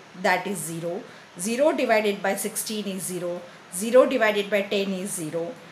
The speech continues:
And here any number, here zero is in the second position, so he doesn't like,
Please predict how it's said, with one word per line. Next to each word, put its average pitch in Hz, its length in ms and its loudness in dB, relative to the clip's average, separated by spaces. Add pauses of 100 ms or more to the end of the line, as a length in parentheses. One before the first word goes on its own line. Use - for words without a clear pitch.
(160)
And 285 240 4
here 226 280 2 (320)
any 254 260 2
number, 190 380 2 (600)
here 262 360 4
zero 233 680 0
is 233 480 -2 (1000)
in 302 160 2
the 381 120 4
second 226 460 4
position, 151 540 -8 (320)
so 285 220 0
he 330 180 2
doesn't 285 400 2
like, 202 240 0